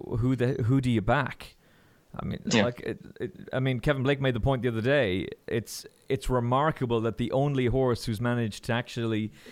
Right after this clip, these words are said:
Speaker 1: be foot perfect and keep his card, not blot his copybook, is the Psycho Mike Bite. It's quite
Speaker 2: Yes.
Speaker 1: remarkable that he's the one, uh, who's been the most reliable throughout the season, but we shall see. Um,
Speaker 2: Well, yeah, but again,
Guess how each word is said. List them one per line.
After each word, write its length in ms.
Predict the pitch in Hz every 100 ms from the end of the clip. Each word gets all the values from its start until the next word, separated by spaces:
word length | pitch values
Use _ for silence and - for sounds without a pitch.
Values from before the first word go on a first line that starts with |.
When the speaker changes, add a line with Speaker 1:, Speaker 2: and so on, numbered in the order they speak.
| -
Speaker 1:
be 120 | - 117
foot 320 | - 139 -
perfect 680 | 139 135 - 95 90 - - - - _
and 220 | 123 110
keep 240 | - 135 -
his 160 | 113
card, 600 | - 131 127 127 101 95 -
not 320 | 127 131 -
blot 240 | 139 135
his 180 | 117 107
copybook, 680 | - 139 143 117 69 - - - _ _ _ _ -
is 140 | 123
the 100 | 131
Psycho 500 | - 247 156 139 139
Mike 300 | 135 160 160
Bite. 360 | 90 - - - _ _ _ _ -
It's 180 | 120 - _
quite 240 | 147 170
Speaker 2:
Yes. 80 | 104
Speaker 1:
remarkable 540 | 143 147 175 147 120 120
that 80 |
he's 240 | 120 185 151
the 80 | 139
one, 340 | 110 85 80 - - - -
uh, 220 | 104 107
who's 140 | 120
been 140 | 110 113
the 40 |
most 240 | 110 110 -
reliable 400 | 110 104 107 104
throughout 240 | 98 104
the 60 | -
season, 380 | - 107 101 101
but 140 | 92
we 100 | 78
shall 180 | 123 143
see. 480 | - 165 151 95 - - - -
Um, 360 | - 127 127 131
Speaker 2:
Well, 140 | 139
yeah, 180 | 139 113
but 140 | 120
again, 140 | 131